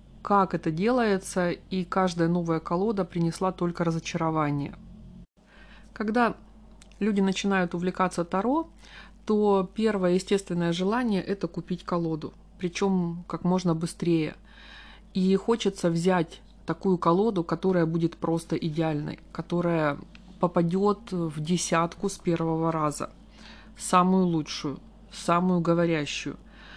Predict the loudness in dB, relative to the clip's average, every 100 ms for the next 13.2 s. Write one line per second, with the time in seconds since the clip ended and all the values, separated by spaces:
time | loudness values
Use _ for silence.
0 | -18 -20 -20 -14 -2 0 2 2 2 0
1 | 4 2 2 0 0 0 -2 0 0 0
2 | -4 -18 -20 -20 -20 -20 -6 -4 -4 0
3 | 4 4 4 0 -2 0 2 2 4 4
4 | 4 2 -2 -6 -10 -4 -2 0 0 2
5 | 2 0 -2 -14 -10 -6 -2 2 4 4
6 | 4 2 2 0 -2 -2 -2 -2 -4 -4
7 | -4 -8 -12 -10 -2 2 2 0 -8 -4
8 | -4 0 2 4 4 2 -2 -2 -2 -2
9 | -2 0 0 2 0 0 -2 -4 -2 0
10 | 0 -4 -4 -4 -2 -4 -6 -8 -12 -20
11 | -20 -20 -20 -20 -20 -20 -20 -6 -2 -2
12 | -4 -4 0 2 2 0 -2 -2 -4 -4
13 | -8 -8